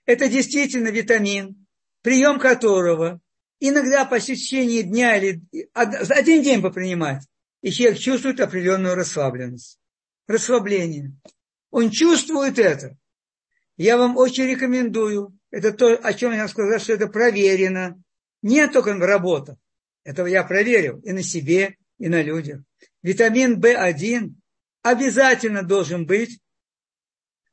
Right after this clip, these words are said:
в период, когда человек находится в стрессе, в его, э, не знаю, как сказать, там, в его жизни,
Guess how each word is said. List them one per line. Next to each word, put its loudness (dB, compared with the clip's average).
в -20
период, 2
когда 0
человек -6
находится -2
в -6
стрессе, -2
в -12
его, 0
э, 0
не -2
знаю, -2
как -14
сказать, 0
там, -6
в -14
его 4
жизни, -4